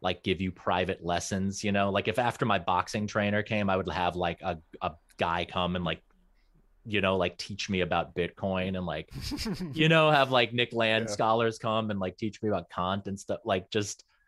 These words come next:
Speaker 1: just sit on my throne while these people, I think Epstein kinda had that. I think he had, right? Like, he'd, like, have, like, Steven Pinker come over and, like, gi-, give him, like, you know, like, le-, intellectual lessons or whatever.
Speaker 2: Yeah, it's
Speaker 1: Um,
Speaker 2: weird how all the smart people were hanging out with him.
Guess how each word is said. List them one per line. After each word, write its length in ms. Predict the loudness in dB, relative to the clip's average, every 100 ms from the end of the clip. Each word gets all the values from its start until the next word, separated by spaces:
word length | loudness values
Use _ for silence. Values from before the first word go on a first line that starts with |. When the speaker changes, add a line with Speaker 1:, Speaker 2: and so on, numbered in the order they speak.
| _ _ _ _ -6
Speaker 1:
just 180 | -4 2
sit 160 | 4
on 100 | 4
my 140 | 2 0
throne 500 | -2 0 2 0 -2
while 120 | -2
these 180 | -4 -6
people, 260 | -6 -2 0
I 80 |
think 220 | 2 0 -2
Epstein 540 | -6 -6 -4 -2 -4
kinda 260 | -6 -4 -4
had 260 | -4 -6 -6
that. 240 | -10 -10
I 80 | -10
think 200 | -4 -2
he 120 | 0 0
had, 360 | 2 2 -2 _ _ _ _ -2
right? 340 | 2 4 4 2
Like, 160 | -2 0
he'd, 120 | 0
like, 180 | 0 0
have, 240 | -2 0
like, 160 | 0 -2
Steven 360 | -2 -2 -2 -2
Pinker 360 | -4 -2 -2
come 220 | -2 -2
over 360 | 0 0 0 -2
and, 140 | -2
like, 220 | -6 -8 -8
gi-, 180 | -10 -8
give 200 | -12 -8
him, 180 | -8 -6
like, 240 | -8 -8 -10
you 80 | -12
know, 140 | -10
like, 200 | -8 -10 _ -10
le-, 220 | -8 -8 -6
intellectual 720 | -4 -2 -2 -4 -4 -6 -4
lessons 460 | -6 -8 -8 -8 -10
or 80 |
whatever. 320 | -10 -12 -12 -14 -20 -20 -16 -6
Speaker 2:
Yeah, 140 | -6
it's 160 | -4 -4
Speaker 1:
Um, 0 |
Speaker 2:
weird 240 | -4 -4
how 160 | -6 -4
all 140 | -4
the 100 | -6
smart 300 | -8 -8 -8
people 280 | -10 -12 -10
were 260 | -8 -10 -10
hanging 320 | -12 -12 -12
out 160 | -12
with 120 | -12 -12
him. 380 | -12 -12 -14